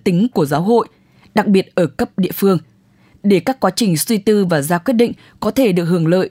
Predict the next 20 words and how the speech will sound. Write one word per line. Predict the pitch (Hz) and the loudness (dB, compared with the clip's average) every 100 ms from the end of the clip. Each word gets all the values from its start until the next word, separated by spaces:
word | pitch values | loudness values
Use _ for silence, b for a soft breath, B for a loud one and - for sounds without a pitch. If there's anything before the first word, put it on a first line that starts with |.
| - | -2
từ | 185 | -2
những | 170 190 | 0 0
điều | 190 151 | 0 0
không | - 262 | -2 -2
thể | 226 165 117 - | -2 -4 -6 -6
thay | 165 | -6
thế | 147 147 | -2 0
được. | 190 170 _ _ _ _ _ - | 0 -2 _ _ _ _ _ -4
Đúc | 240 | -2
kết | 311 311 | 0 -2
tại | - | -4
phiên | - 202 | -2 0
họp, | 175 160 b b | 2 0 b b
Hội | - 254 | -4 0
đồng | 226 214 | 2 2
đã | 202 | 2
đồng | 233 196 | 2 0
ý | 185 175 202 | 0 0 2
về | 247 | 0
sự | 196 - | 0 -4